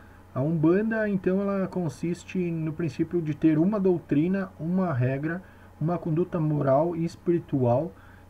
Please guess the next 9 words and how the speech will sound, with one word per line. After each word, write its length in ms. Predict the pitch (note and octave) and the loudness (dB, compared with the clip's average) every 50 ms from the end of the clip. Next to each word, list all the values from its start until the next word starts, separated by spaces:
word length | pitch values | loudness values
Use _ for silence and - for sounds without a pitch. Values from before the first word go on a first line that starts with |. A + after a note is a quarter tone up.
| - | -10
que 140 | - - C#3+ | -4 0 0
é 180 | D#3 E3 F3 D#3+ | 2 2 2 0
seguida 640 | - - E3+ D#3 C#3+ C#3+ D#3+ F3+ F#3 G3 F#3 F3+ | 0 -2 -4 -4 -2 -2 -2 0 0 0 0 0
na 160 | E3 D3 C#3 | 0 -2 -2
casa, 600 | A#2+ - - - A#2+ A2 A2 B2 D3 E3 F#3+ F#3+ | -4 -4 -2 0 2 2 2 2 0 -2 -4 -2
em 120 | E3+ C#3+ B2 | -2 -2 -2
cada 300 | A#2 - G3 G3 G3+ F#3 | -2 -2 0 0 -2 -2
casa, 380 | - - A#2 A2+ B2+ D3+ D#3 | -2 -2 0 0 0 0 0
obviamente, 880 | C3+ A#2+ A#2+ B2+ B2 B2 A#2 G#2+ G#2 G#2 G2+ A2+ C#3 - - F3 F3 | 0 0 -2 -2 -2 -2 -2 0 -2 -2 -2 -2 -4 -4 -4 -6 -6